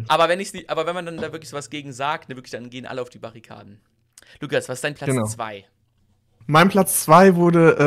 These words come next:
Speaker 2: äh, schon im Chat, ich hab und, äh,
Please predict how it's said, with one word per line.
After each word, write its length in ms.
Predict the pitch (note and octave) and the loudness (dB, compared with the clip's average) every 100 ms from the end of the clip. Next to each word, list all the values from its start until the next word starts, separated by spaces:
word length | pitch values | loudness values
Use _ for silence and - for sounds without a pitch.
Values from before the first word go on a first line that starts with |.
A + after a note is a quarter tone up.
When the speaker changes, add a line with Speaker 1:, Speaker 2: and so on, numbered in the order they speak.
| D3 | 4
Speaker 2:
äh, 40 | C#3+ | 4
schon 280 | - F3 D#3 | 4 4 6
im 140 | D#3 | 4
Chat, 240 | - F#3+ | 6 4
ich 100 | D#3+ | 4
hab 80 | D#3+ - _ _ _ _ _ _ _ _ _ _ _ _ _ _ _ _ _ _ _ _ | -2 -4 _ _ _ _ _ _ _ _ _ _ _ _ _ _ _ _ _ _ _ _
und, 360 | C#3+ C#3+ D3 C#3 | -2 2 2 2
äh, 420 | C#3 C3+ C3+ | 2 2 2